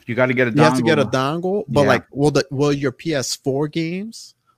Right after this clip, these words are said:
Speaker 2: work on your P S five for V R? If it's not on that top one hundred, I mean, I'm sure their library will grow, but i-, it's, it's insane. I-, it's, it's the,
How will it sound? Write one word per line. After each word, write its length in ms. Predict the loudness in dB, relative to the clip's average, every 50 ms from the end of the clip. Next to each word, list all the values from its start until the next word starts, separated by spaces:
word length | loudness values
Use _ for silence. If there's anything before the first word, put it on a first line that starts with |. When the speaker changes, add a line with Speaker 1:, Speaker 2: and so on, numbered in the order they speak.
| _
Speaker 2:
work 240 | 2 4 4 4 4
on 100 | 2 0
your 100 | -2 -2
P 200 | -2 -2 -2 -2
S 160 | -2 -2 -4
five 320 | -4 -4 -2 0 0 0 -2
for 100 | -2 -4
V 220 | -2 0 0 2
R? 280 | 2 2 2 0 -4 -6 _ _ _ _ _ _ _ _ _ _ _ _ _ _ _ _ _ _ _ _ _ _ _ _ _ _ -4
If 180 | -4 -2 0
it's 160 | 0 -2 0
not 240 | -2 0 0 2 2
on 120 | 0 2 2
that 180 | 0 0 0
top 260 | 0 -2 -2 -2 -2
one 140 | -4 -4 -2
hundred, 200 | -2 -2 -2 -2 -2
I 80 | 0
mean, 180 | 0 0 0 0
I'm 140 | -2 -4 -4
sure 240 | -4 -2 -2 0
their 160 | 2 2 2 2
library 580 | 2 2 2 2 2 2 2 4 4 2 2
will 200 | 0 0 0 -2
grow, 460 | -2 -2 0 2 4 4 2 2 -2 -8 _ _ _ _ _ _ _ _ _ _ _ _ _ _ _ _ _ _ _ 2
but 300 | 4 4 4 4 0 _ _ _ _
i-, 60 | -20 -20 -20 _ _ -2
it's, 180 | -2 -2 -2 -2
it's 240 | -6 -6 -6 -4 -4
insane. 720 | -6 -6 -6 -6 -8 -8 -6 -6 -6 -6 -6 -6 -6 -8 -10 -10
I-, 40 | -10
it's, 420 | -10 -8 -6 -6 -6 -6 -6 -10 -14 _ _ -8
it's 220 | -8 -8 -8 -12
the, 340 | -8 -4 -4 -4 -4 -4